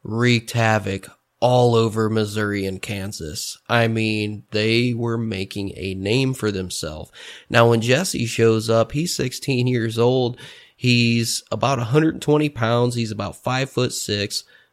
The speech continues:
little baby-faced. And,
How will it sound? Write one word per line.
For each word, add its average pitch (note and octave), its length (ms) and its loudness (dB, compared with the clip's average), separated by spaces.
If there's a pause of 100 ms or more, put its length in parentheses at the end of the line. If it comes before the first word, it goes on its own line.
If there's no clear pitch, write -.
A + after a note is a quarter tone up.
(140)
little C3 200 2
baby-faced. A2+ 920 2 (420)
And, A2 600 2